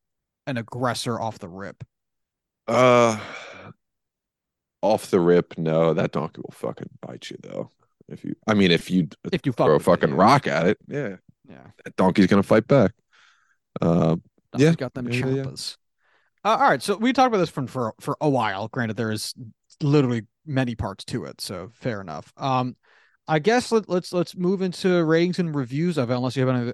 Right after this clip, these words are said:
Speaker 1: any other finer points you wanted to bring up before we moved on to the next movie we have to talk about.
Speaker 2: I do not.
Speaker 1: Okay. Uh, uh, you went first, so go first here too.
Speaker 2: Um,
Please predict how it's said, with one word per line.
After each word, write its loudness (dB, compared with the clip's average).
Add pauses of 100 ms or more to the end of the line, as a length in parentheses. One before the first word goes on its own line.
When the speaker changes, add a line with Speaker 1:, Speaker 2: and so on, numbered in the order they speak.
Speaker 1:
any -4
other -2
finer -4
points -10
you -8
wanted -8
to -8
bring -8
up -10
before -12
we -12
moved -14
on -10
to -18
the -14
next -16
movie -20
we -20
have -20
to -20
talk -20
about. -4
Speaker 2:
I 4
do 2
not. 2 (920)
Speaker 1:
Okay. -8 (800)
Uh, -8
uh, 2 (920)
you -10
went -6
first, -4
so -2
go -6
first -6
here -8
too. -10 (2000)
Speaker 2:
Um, 0